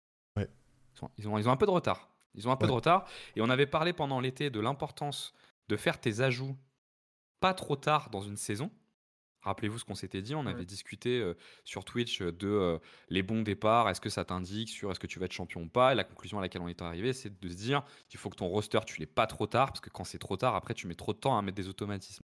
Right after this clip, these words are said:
Speaker 2: Ils ont pris un peu de retard en prenant Lillard, euh, assez tard, qui est co-,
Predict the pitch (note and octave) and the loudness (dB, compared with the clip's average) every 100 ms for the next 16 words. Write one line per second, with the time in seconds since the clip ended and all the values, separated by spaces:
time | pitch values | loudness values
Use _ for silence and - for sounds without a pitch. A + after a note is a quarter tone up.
0 | _ _ _ _ _ _ G2+ B2 - A3 | _ _ _ _ _ _ -2 -2 0 2
1 | G3 F3+ D3 D3 D3 A#2 F#2 G#2+ G2+ G2 | 2 2 2 4 4 2 0 -6 -4 -2
2 | G2+ F#2 E2 - F#2 F2 C#3+ F3+ - _ | -2 -2 -4 -8 -10 -4 -2 -2 -4 _
3 | _ _ _ _ _ - D#2 | _ _ _ _ _ -4 -4